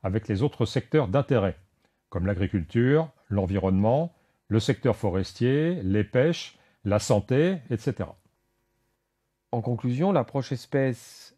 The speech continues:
Speaker 2: euh, en se concentrant sur des composants spécifiques de la biodiversité, ne peut constituer à elle seule une stratégie de conservation complète.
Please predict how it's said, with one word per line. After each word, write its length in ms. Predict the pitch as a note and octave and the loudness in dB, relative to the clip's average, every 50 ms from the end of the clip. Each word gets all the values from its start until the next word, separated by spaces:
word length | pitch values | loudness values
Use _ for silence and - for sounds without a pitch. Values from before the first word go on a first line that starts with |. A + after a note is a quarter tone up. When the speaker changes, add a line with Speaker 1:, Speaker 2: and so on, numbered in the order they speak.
| - | -18
Speaker 2:
euh, 120 | - F2 D2+ - | -18 -16 -14 -14
en 120 | - A2 | -12 -14
se 120 | G2+ - A#2+ | -8 -8 -6
concentrant 520 | G#2 - B2 A2 - B2+ A2+ - - C3 | -4 -4 -4 -4 -4 -6 -6 -6 -8 -10
sur 180 | A#2+ - A#2+ G#2+ | -8 -8 -8 -8
des 120 | G#2 A2 | -6 -8
composants 540 | G#2+ - A#2+ A2+ - A#2 A2+ G#2 A#2 A2+ G#2+ | -6 -6 -8 -6 -6 -6 -6 -4 -4 -6 -6
spécifiques 600 | G#2+ - - E3+ D#3 - G3+ F#3 - D4 D4 - | -8 -4 -2 -2 0 0 -2 -2 -2 -2 -4 -2
de 60 | - A#2 | -4 -4
la 80 | A2 | -4
biodiversité, 840 | G2+ G#2 G2 G2+ F#2 G2+ F#2+ - - A2 A2 - F3 A3 C#4 D#4 D#4 _ _ _ _ _ _ - - _ _ _ _ _ _ _ _ - | -6 -8 -12 -12 -14 -14 -14 -12 -12 -14 -6 -4 -2 -2 -2 -4 -6 _ _ _ _ _ _ -20 -20 _ _ _ _ _ _ _ _ -2
ne 220 | B2 B2 C3+ C3+ | 2 4 4 4
peut 240 | B2 B2 - F3 A3+ | 2 2 2 2 2
constituer 680 | - - C#3 - - B2 A2 - - A#2+ A#2+ A#2 A2+ - | 2 -2 -6 -4 -4 -6 -6 -4 -2 -2 -2 -2 -2 -6
à 100 | - G2+ | -10 -14
elle 120 | F#2+ F#2+ F#2+ | -14 -14 -14
seule 340 | - - - E3+ G3 A3+ E3+ | -8 -4 -2 0 0 0 -2
une 100 | C#3 B2+ | -2 -4
stratégie 480 | - - A#2 - B2 A2 G2+ A2+ C#3 | -6 -8 -6 -6 -6 -6 -6 -6 -6
de 60 | B2 | -6
conservation 640 | A#2 - G#2 G2+ - F#2+ F2 F2+ - - F#3 A#3 A#3+ - _ _ _ _ _ _ | -6 -8 -10 -12 -14 -14 -16 -16 -8 -6 -6 -6 -6 -10 _ _ _ _ _ _
complète. 500 | - D#3+ D3+ - B2+ B2 - _ _ | -2 -2 -2 -2 -4 -6 -8 _ _